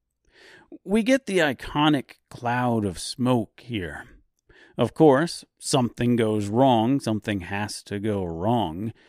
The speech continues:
The smoke dissipates, and all we are left with is a man shouting profanity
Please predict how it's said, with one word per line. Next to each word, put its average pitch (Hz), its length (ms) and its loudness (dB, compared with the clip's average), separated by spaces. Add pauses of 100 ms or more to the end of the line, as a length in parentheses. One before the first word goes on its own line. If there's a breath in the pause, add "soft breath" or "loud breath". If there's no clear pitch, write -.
(280 soft breath)
The 143 180 0
smoke 160 600 4
dissipates, 139 840 -2 (400 soft breath)
and 139 180 2
all 196 420 4
we 190 160 4
are 185 140 6
left 131 340 2
with 117 440 0 (360)
is 147 200 0
a 160 100 6
man 110 680 2
shouting 107 560 0
profanity 156 1000 4